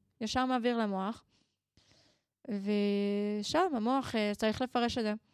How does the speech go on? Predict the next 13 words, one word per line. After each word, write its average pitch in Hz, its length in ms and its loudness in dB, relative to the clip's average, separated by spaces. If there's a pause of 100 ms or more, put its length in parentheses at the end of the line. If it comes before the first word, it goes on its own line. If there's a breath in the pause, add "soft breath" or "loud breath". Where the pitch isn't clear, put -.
(1200 soft breath)
אז 196 180 0
בעצם 285 440 2
אני, 247 360 2
כל 233 100 0
החיים 214 280 2
שלי, 202 500 2
עד 208 140 0
כיתה 208 220 -4
ט', 202 300 -2
הייתי 196 240 -2
עם 196 60 0
מכשירי 190 280 -4
שמיעה, - 280 -6